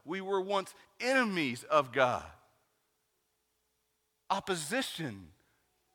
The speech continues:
to the supreme creator, and now we rest in him. We are at peace before him.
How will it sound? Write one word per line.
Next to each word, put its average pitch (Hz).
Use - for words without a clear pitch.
to 165
the 180
supreme 226
creator, 180
and 180
now 240
we 214
rest 190
in 160
him. 135
We 214
are 196
at 190
peace 247
before 131
him. 90